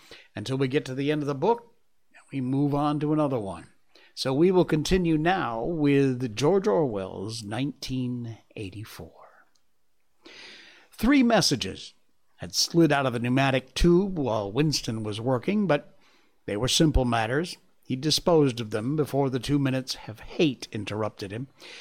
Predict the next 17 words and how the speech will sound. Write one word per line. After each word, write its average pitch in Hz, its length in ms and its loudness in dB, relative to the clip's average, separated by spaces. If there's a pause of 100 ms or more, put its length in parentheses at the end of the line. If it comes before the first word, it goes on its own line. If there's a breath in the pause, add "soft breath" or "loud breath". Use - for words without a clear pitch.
(260 loud breath)
When 202 180 4
the 196 80 4
hate 233 260 4
was 214 160 4
over, 196 300 6
he 233 120 4
returned 170 360 4
to 165 120 8
his 143 120 4
cubicle, 156 600 2
took - 320 0
the 143 80 2
Newspeak 147 580 4
dictionary 147 560 0
from 143 160 -2
the 135 100 0
shelf, 220 380 2